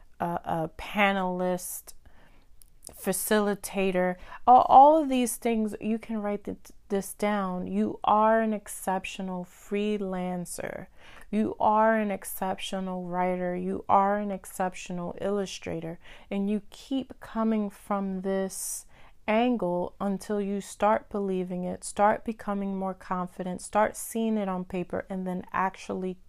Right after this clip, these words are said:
going forward. Remember, you miss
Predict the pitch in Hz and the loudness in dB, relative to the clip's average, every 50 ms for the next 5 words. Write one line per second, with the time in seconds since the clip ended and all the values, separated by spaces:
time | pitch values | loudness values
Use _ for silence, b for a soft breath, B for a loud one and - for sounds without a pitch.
0 | _ - - 165 160 160 156 156 151 151 151 - - - - - - - 98 - | _ -4 -2 -2 -2 -2 -4 -6 -8 -10 -12 -12 -10 -10 -10 -10 -12 -14 -16 -16
1 | - - - - b b b b b b b b b b b b b b b b | -20 -20 -20 -20 b b b b b b b b b b b b b b b b
2 | _ _ - _ - - - - - - - - - - - - - - - _ | _ _ -20 _ -20 -20 -20 -20 -20 -20 -20 -20 -20 -20 -20 -20 -20 -20 -20 _
3 | - - - - - 185 185 180 180 180 180 175 170 170 165 165 165 170 180 - | -20 -20 -20 -6 -2 0 0 2 2 0 0 -2 -2 0 0 0 -2 -2 -6 -10
4 | b b b b b b b b - - - 202 202 202 196 190 196 185 180 175 | b b b b b b b b -20 -8 -4 -2 -2 0 0 2 2 2 0 0
5 | 170 - - - - | -2 -4 -8 -10 -10